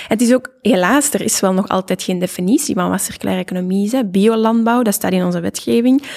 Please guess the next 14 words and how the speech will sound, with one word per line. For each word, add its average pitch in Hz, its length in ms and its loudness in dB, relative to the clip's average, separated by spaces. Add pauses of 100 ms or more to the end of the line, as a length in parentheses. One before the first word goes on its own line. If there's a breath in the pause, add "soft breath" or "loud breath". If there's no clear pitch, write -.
(160 loud breath)
Aan 202 100 2
wat 202 100 2
dat 208 100 -4
je - 60 -2
moet 190 160 0
voldoen 190 360 0
als 190 200 -2
boer 202 260 2
om 185 140 -2
mooi 180 200 -2
bioboer 214 600 2
te - 120 -4
mogen 208 200 2
worden. 220 280 0